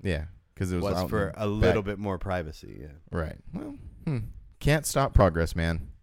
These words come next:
Speaker 2: Yes, you can. You move away from it.
Speaker 1: Oh, well. y-, Oh, but, oh, well, that's not stopping the progress. <laughs> You
Speaker 2: It's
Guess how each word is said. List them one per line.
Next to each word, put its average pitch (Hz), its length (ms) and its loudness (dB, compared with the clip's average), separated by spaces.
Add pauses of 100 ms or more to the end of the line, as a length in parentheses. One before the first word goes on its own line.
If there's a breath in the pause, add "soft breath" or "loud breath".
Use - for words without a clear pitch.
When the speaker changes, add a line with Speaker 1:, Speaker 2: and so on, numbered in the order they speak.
(560)
Speaker 2:
Yes, 101 220 -6
you 107 60 -12
can. 85 300 -6 (500)
You 95 160 -6
move 104 260 0
away 98 220 2
from 78 240 -4
it. 71 100 -10 (420)
Speaker 1:
Oh, 135 120 4
well. 95 300 4
y-, 127 100 2
Oh, 156 120 10
but, 147 140 6
oh, 147 160 10
well, 143 160 6
that's 147 220 6
not 139 180 8
stopping 135 360 12
the 127 100 6
progress. 123 600 10
<laughs> - 40 -2
You 139 220 12
Speaker 2:
It's - 360 4